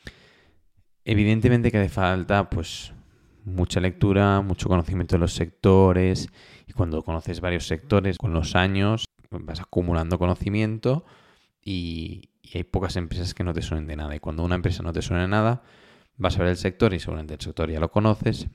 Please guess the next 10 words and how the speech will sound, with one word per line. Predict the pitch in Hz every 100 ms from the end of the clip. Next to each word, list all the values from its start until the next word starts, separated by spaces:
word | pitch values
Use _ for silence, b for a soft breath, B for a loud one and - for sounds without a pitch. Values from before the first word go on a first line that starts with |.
| _
y | - 85
entonces | 78 78 80 - B B B B
te | -
es | -
más | 92 -
fácil | 85 -
identificar | 90 82 - 82 78 85
si | 78 76
es | 92
una | 80 78 78